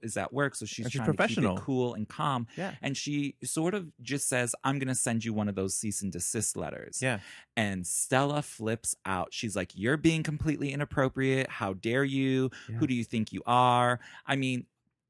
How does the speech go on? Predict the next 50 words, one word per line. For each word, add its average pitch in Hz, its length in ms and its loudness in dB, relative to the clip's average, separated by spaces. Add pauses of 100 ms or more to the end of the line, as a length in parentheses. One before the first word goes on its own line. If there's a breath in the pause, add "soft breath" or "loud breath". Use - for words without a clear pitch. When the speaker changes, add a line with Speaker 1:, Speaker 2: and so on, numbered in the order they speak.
(180)
Speaker 1:
oh, 147 260 6
that's 139 300 2
essentially 120 560 2
what 85 160 -2
she's 87 200 -4
saying. 82 180 -4
That's 87 160 -6
not 92 100 -2
exactly 92 380 -2
Speaker 2:
Yeah. 104 80 2
Speaker 1:
what - 140 -8
she - 140 -6
Speaker 2:
Yeah, 113 40 0
yeah, 110 60 0
Speaker 1:
said, 101 180 -2
Speaker 2:
yeah. 101 60 -6
Speaker 1:
but, 87 140 -4
like, 90 280 -6 (880)
she 151 160 0
says 135 240 0
later 139 300 2
to 131 80 -6
Chris, 165 340 -2
"How 156 260 2
dare 131 280 0
she 127 280 -4
say 117 360 0
that 101 260 -2
to - 120 -8
me?" 71 380 -10
Speaker 2:
She - 160 -18
took 175 120 2
that 180 140 2
too 160 140 8
personally. 104 560 4 (320)
Speaker 1:
It, - 220 -4
too 240 180 0
personally. 123 720 0
Speaker 2:
Uh-huh. 127 240 0 (280)
Speaker 1:
You're 220 280 0
sticking, 226 500 0
uh, - 100 -6
the 175 120 0
middle 170 280 2
finger 190 460 4
up 120 160 4
at - 140 -2
this 101 160 0
girl. 85 440 0
Speaker 2:
Yeah. 156 200 -2